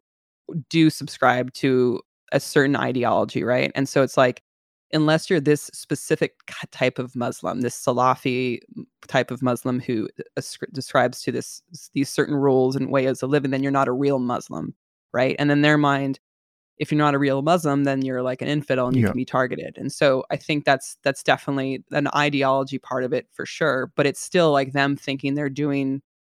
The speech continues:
Speaker 1: the just and right thing, and it's a cause.
Speaker 2: Yeah.
Speaker 1: Like, so it,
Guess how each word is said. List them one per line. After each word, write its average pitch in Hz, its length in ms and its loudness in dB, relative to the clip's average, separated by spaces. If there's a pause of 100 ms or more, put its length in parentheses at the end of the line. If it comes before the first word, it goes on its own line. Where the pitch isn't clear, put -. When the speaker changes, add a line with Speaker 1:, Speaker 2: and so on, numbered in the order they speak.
Speaker 1:
the 143 120 0
just - 420 -2
and 147 120 -2
right 143 260 -2
thing, 139 240 -2
and - 100 -8
it's - 100 -10
a - 60 -8
cause. - 420 -2
Speaker 2:
Yeah. 120 120 4
Speaker 1:
Like, - 160 -4 (680)
so 147 580 4 (360)
it, - 180 -2